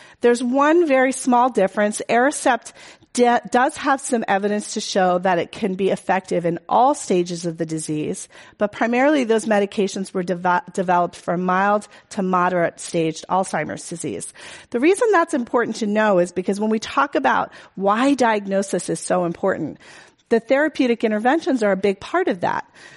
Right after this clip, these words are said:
The second medication, the Namenda, or, uh, which is a glutamate moderator, is really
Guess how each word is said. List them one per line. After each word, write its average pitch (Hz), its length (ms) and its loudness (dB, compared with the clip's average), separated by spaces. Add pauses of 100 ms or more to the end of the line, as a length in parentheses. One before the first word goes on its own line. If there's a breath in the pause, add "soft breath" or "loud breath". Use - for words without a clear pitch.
(220 loud breath)
The 240 100 6
second 359 480 0
medication, 208 640 0
the 170 60 2
Namenda, 190 680 2
or, 170 260 0
uh, 175 120 0
which 180 180 -6
is 180 140 -2
a 165 100 2
glutamate 208 540 0
moderator, 180 800 0 (260 loud breath)
is 226 180 0
really 269 440 2